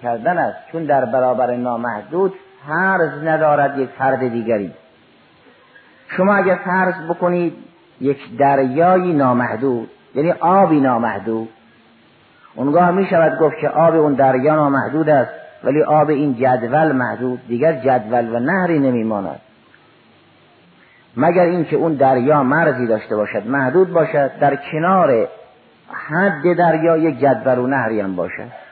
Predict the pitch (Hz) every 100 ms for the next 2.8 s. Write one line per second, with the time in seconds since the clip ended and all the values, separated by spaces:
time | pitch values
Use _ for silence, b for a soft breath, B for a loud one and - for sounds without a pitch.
0 | - - - - B B B B B -
1 | 175 208 196 - 127 135 135 139 135 131
2 | 135 170 185 143 - 127 127 120